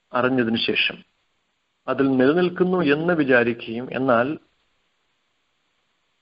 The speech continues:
അത് അനു-, കൽപ്പനകൾ അനുസരിക്കാതിരിക്കുകയും ചെയ്താൽ നാം ആരാണെന്നാണ് വചനം പറയുന്നത്? കള്ളർ, നാം കള്ളം ചെയ്യുന്നു,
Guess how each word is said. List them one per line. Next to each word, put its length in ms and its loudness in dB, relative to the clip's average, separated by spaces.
അത് 160 0
അനു-, 180 4
കൽപ്പനകൾ 520 2
അനുസരിക്കാതിരിക്കുകയും 920 0
ചെയ്താൽ 460 -6
നാം 340 -2
ആരാണെന്നാണ് 520 0
വചനം 280 -4
പറയുന്നത്? 420 -6
കള്ളർ, 300 -2
നാം 120 -4
കള്ളം 440 2
ചെയ്യുന്നു, 260 -2